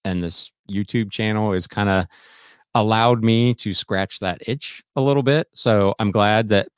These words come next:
I'm glad that people like it. Um, and hopefully they're getting something out of it as well. So I appreciate it.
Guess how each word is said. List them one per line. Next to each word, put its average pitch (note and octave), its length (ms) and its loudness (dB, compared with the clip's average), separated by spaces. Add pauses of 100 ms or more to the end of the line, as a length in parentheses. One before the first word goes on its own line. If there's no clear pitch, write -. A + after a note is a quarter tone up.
(220)
I'm G#2+ 100 -6
glad G2+ 240 0
that - 100 -14
people F#2 260 -6
like E2+ 220 -4
it. - 220 -8 (120)
Um, F2 460 -4 (120)
and F#2 120 -6
hopefully F#2 400 -2
they're F2 160 -2
getting F#2+ 300 -2
something G2+ 500 -2
out F2+ 120 2
of G2+ 80 0
it A2+ 120 2
as F2+ 200 -2
well. F#2 340 2
So F2 520 2
I F#2+ 100 2
appreciate F#2 500 -2
it. C3 180 -2